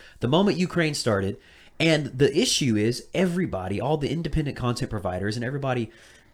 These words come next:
no matter what your echo chamber is on online, everybody is just, well, in order to get the views and in order to get the likes, in order to get the hype and people talking about it and, and to be a success myself,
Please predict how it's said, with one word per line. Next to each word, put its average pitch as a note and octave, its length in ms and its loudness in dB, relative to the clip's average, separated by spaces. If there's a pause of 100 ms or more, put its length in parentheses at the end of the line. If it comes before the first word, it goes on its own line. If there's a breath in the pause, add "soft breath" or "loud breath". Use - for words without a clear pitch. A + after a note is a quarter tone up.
no C#3+ 120 -2
matter E3+ 280 6
what C3 300 4
your C#3+ 200 4
echo C#3+ 260 2
chamber D#3+ 400 0
is E3 260 2
on A#2+ 400 -4 (240)
online, B2 600 -2 (460 soft breath)
everybody C#3 880 6
is G#2+ 140 -4
just, - 400 -2 (260)
well, B2 240 2
in A2+ 160 -4
order C3+ 200 2
to C3 60 0
get B2 200 -2
the G#2+ 80 0
views B2 600 0
and G#2 140 -4
in G#2 80 -2
order B2 240 0
to A2 80 -2
get A#2+ 280 0 (320 soft breath)
the G#2 60 0
likes, C#3+ 360 0
in G#2+ 80 -4
order A#2 160 -2
to A#2 60 -2
get A2+ 260 -2
the F#2 80 -2
hype D3 420 -4
and G2+ 140 -4
people A2 240 -8
talking E3+ 400 -2
about A2 300 2
it G#2+ 60 -4
and, G#2 180 -8
and G#2 160 -4
to F#2+ 60 -6
be B2 160 -2
a C3 40 0
success - 400 -4
myself, E3+ 500 0